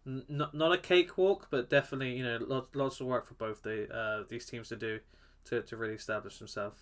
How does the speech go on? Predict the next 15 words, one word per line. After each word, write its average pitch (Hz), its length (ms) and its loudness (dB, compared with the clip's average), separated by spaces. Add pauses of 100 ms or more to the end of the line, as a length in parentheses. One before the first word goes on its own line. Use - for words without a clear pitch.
(160)
the 117 60 -10
rest - 200 -10
of 120 80 -4
the 120 60 0
way. 110 100 -2 (1300)
Uh, 143 340 10
with 147 280 2
that - 180 6
said, 185 280 4 (360)
Colin, 196 240 4
we 190 100 2
get 226 120 2
on 190 120 0
to 180 120 -2
your, 151 260 4